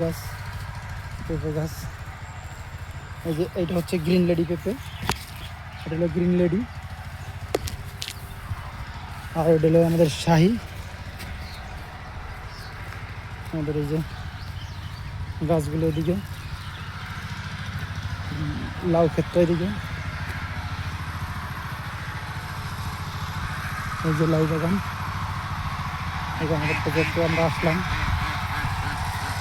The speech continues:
লাউ বাগানে। এই যে লাউ ক্ষেতটা আমাদের এই যে সকালে যে শ্রমিক আসে কাজ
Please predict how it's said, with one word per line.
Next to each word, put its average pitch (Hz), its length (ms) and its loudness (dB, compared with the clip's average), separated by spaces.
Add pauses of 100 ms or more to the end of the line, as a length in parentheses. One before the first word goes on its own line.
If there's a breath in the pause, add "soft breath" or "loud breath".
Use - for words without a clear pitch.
(540)
লাউ 156 180 2
বাগানে। 160 300 4 (2750)
এই 202 80 2
যে 196 160 10
লাউ 208 180 12
ক্ষেতটা 220 320 8 (1600)
আমাদের 180 280 8
এই 175 80 8
যে 180 100 10 (1120)
সকালে 170 300 8 (640)
যে 170 160 10
শ্রমিক 175 420 10
আসে 180 220 8
কাজ 185 120 8